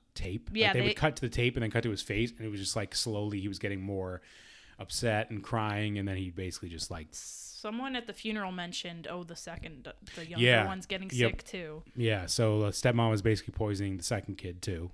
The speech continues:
Speaker 1: Sickening. Um, so after that, you know, we kinda get, okay, he helped the first person,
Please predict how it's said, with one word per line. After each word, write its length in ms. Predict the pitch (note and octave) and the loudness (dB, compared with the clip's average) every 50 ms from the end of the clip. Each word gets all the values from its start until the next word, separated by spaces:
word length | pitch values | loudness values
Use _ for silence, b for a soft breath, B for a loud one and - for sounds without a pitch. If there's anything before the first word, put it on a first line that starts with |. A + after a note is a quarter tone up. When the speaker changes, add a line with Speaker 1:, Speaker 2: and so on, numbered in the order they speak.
| - | -10
Speaker 1:
Sickening. 420 | - - G#2+ - - F#2 E2 F2 B B B B B B B B B B - | -6 -6 -4 -4 -4 -8 -10 -10 B B B B B B B B B B -4
Um, 500 | A#2 G#2+ G#2+ G#2+ A2 A2 G#2+ G#2+ G#2 G#2+ - - - - - - - | 0 2 4 4 4 4 4 2 0 -2 -6 -10 -18 -20 -10 -4 0
so 160 | - C3+ C3 | 4 6 6
after 260 | C#3 C#3 - - B2+ | 6 6 6 6 8
that, 320 | A#2+ A#2+ B2 B2 B2 - - | 8 8 8 6 6 2 -2
you 100 | A2+ A#2 A2+ | 0 2 2
know, 80 | A2 G#2+ | 4 4
we 100 | A2 G2+ | 2 4
kinda 220 | - B2 A2+ G#2+ | 4 4 4 4
get, 160 | A2 A2 G#2+ | 4 2 2
okay, 260 | G#2+ G#2 - A2 G#2+ | 2 2 4 4 4
he 120 | G#2 G#2 G#2 | 4 4 6
helped 260 | A2+ G#2 G#2 - - | 6 6 4 2 0
the 60 | - | -2
first 260 | - - G2+ G2 - | 0 2 2 2 2
person, 380 | - G#2 G2 F#2+ G#2 G2 G2 | 2 2 2 2 2 0 -2